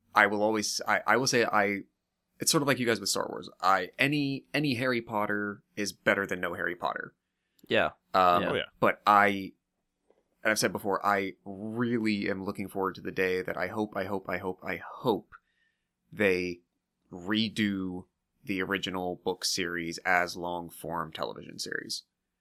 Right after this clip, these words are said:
Speaker 1: Because that
Speaker 2: Oh, okay.
Speaker 1: is what
Speaker 2: Yeah,
Speaker 1: it
Speaker 2: yeah.
Speaker 1: needs.
Speaker 2: Yeah.
Speaker 1: And, uh, n-, now that, like, the last ten years, uh, television has become what it has again, it would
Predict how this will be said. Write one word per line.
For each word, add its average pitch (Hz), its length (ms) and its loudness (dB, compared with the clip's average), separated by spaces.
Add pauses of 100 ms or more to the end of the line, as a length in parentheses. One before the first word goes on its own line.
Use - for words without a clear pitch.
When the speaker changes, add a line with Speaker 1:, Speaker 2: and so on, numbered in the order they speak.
(720)
Speaker 1:
Because 87 280 -4
that 92 260 8
Speaker 2:
Oh, 107 60 6
okay. 92 180 2
Speaker 1:
is - 120 -2
what 95 220 0
Speaker 2:
Yeah, 113 60 2
Speaker 1:
it 104 40 0
Speaker 2:
yeah. 101 120 2
Speaker 1:
needs. 104 560 -4 (560)
Speaker 2:
Yeah. 98 260 2
Speaker 1:
And, 90 580 2
uh, - 60 -10 (380)
n-, - 160 0
now 95 240 2
that, - 260 -6
like, 92 200 -2
the 98 60 -8
last 90 320 0
ten 90 220 -8
years, 92 600 -4 (260)
uh, 85 340 0 (160)
television 87 400 -6
has 92 140 -10
become 90 400 -6
what 82 180 -6
it 85 120 -6 (120)
has 92 380 -2
again, 123 500 -6 (800)
it 90 160 -2
would 90 340 -2